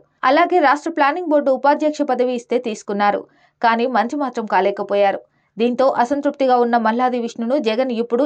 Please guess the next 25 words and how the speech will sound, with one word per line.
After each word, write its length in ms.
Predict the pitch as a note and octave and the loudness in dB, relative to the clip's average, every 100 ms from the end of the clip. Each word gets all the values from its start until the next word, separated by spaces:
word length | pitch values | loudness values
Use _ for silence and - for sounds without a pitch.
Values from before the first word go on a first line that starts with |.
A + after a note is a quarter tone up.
| - | 0
ఎమ్మెల్యే 380 | A#3 C#4 C4+ | 0 0 0
పదవి 280 | A#3+ A3+ A#3+ | 0 0 -2
నుంచి 240 | B3+ A3+ A#3 | -4 -6 -4
కూడా 220 | G#3 G3 | -4 -2
తప్పించారు. 600 | G3+ F#3+ G#3 G#3 F#3 - _ _ _ _ - | -4 -6 -8 -2 -2 -2 _ _ _ _ -4
దీంతో 280 | A#3+ C4 B3 | -2 2 2
ఆయన 220 | A3+ A3+ | 2 0
రగిలిపోతున్నారు. 800 | G3 F#3 A#3 G#3 G3+ F#3+ F#3+ - - _ _ - | 0 -2 -2 -4 -4 -2 -2 -2 -8 _ _ -4
గతంలో 340 | A3+ D#4+ D#4 D4 | -2 0 2 2
కాంగ్రెస్ 400 | D4 B3+ D4 - | 2 0 -2 0
పార్టీలో 380 | C4 B3+ B3+ B3+ | 0 0 0 0
ఎమ్మెల్యేగా 560 | G#3+ A#3 C4 C4 B3 | 0 -2 0 0 0
గెలిచిన 360 | A#3 A3 G#3+ A#3 | 0 -4 -4 -4
మల్లాది 400 | G3+ G#3 B3 A#3 | -2 -2 -2 -4
విష్ణు 300 | A3 - C#4 F#4+ - _ - | -4 -4 -4 -4 -10 _ -2
అనంతరం 440 | C#4 F#4 E4 D4+ | 0 0 -2 0
రాష్ట్ర 280 | A#3+ A#3+ C4 | 2 0 0
విభజన 360 | B3+ C4+ D4+ C4+ | -2 -2 -4 -2
నేపథ్యంలో 580 | A#3+ A#3+ G#3 A#3 A#3 D#4+ - - - | -2 -2 -2 -2 0 0 -2 -12 -4
అదే 180 | B3 D#4+ | 0 2
పార్టీ 300 | F#4 E4+ E4 | 2 0 0
నుంచి 220 | C#4 C4+ C4+ | -4 -4 -2
పోటీ 320 | C4 D4 D#4+ | 0 0 0
చేసి 280 | C#4 A#3 B3 | 0 -2 -2
ఓడిపోయారు. 640 | G3 G#3 A#3 F#3+ F#3+ - | -2 -2 -2 0 0 -2